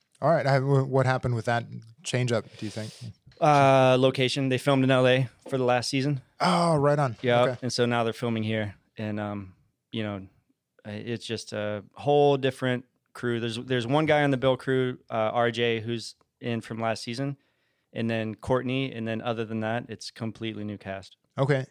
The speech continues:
Speaker 1: And then, uh, the garage, uh, I, I found this, uh, Royal Garage. Is that, uh, the old one or the new one?
Speaker 2: No. So the Royal is, um,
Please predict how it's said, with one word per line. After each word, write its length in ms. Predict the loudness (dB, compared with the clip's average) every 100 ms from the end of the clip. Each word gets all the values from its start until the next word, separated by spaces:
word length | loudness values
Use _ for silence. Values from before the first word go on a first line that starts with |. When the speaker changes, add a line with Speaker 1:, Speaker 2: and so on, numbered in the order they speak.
| 0
Speaker 1:
And 180 | 4
then, 520 | 4 4 4 2 -2 -6 _
uh, 200 | -6 -4 -6
the 340 | -10 -10 -4 -2
garage, 840 | -2 0 0 0 0 -2 -4 -10 -12 -10
uh, 360 | -4 -4 -4 -6 -8
I, 60 | -8
I 20 |
found 260 | -2 0 0
this, 260 | -2 -4 -6
uh, 200 | -6 -4
Royal 360 | 0 0 2
Garage. 420 | 0 0 0 0 -4
Is 120 | -2
that, 300 | 0 0 -4 _ -10
uh, 240 | -6 -4 -4
the 100 | 0
old 180 | 0 2
one 200 | 0 -2
or 100 | -2
the 120 | -2
new 140 | -4 -4
one? 160 | -6 -10 -2
Speaker 2:
No. 220 | 4 4
So 320 | 6 4 4
the 140 | 2 -2
Royal 600 | 2 4 4 4 2 0
is, 720 | 2 4 6 6 4 0 -8 _ _ 0
um, 640 | 2 2 0 -2 -4 -8